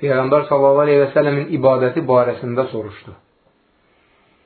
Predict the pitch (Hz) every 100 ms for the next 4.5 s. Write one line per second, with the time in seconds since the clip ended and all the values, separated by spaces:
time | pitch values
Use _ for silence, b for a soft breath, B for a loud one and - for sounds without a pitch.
0 | _ _ - 175 185 170 - 175 165 160
1 | 165 160 156 160 156 143 131 127 156 165
2 | 165 165 _ _ _ _ _ - 127 123
3 | 156 165 - 147 - 139 135 139 - 139
4 | 135 131 127 147 -